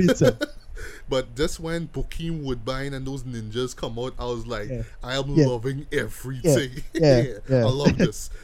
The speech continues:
Speaker 2: For the
Speaker 1: <laughs> Yeah.
Speaker 2: fight choreography, everything
Speaker 1: Yeah.
Speaker 2: works, right?
Speaker 1: And it was hard, eh? Yeah,
Speaker 2: It
Speaker 1: it
Speaker 2: was
Speaker 1: was.
Speaker 2: hard. Oh my God.
Speaker 1: And then, well,
Speaker 2: Um,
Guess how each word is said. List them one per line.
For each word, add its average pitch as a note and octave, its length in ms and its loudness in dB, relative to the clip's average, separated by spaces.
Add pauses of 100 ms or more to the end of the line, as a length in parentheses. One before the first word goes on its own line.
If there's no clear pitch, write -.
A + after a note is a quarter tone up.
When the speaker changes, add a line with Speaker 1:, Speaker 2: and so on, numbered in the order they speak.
Speaker 2:
For E3 140 -4
the D3+ 140 -4
Speaker 1:
<laughs> - 40 -
Yeah. C#3 140 10
Speaker 2:
fight C#3 140 2
choreography, D3+ 640 0
everything C#3 440 -2
Speaker 1:
Yeah. D3+ 160 10
Speaker 2:
works, - 260 -6
right? F#3+ 100 4
Speaker 1:
And G#3 80 12
it - 20 10
was G#3 100 12
hard, E3 220 8
eh? F3+ 140 4
Yeah, F#3 160 6
Speaker 2:
It - 40 10
Speaker 1:
it C3+ 60 6
Speaker 2:
was F3 200 8
Speaker 1:
was. - 100 0
Speaker 2:
hard. E3 380 -2
Oh D#3 160 -2
my D#3 200 -4
God. A#2+ 440 -4 (340)
Speaker 1:
And C#3+ 100 8
then, F#3+ 200 10
well, F#3 100 12
Speaker 2:
Um, - 120 0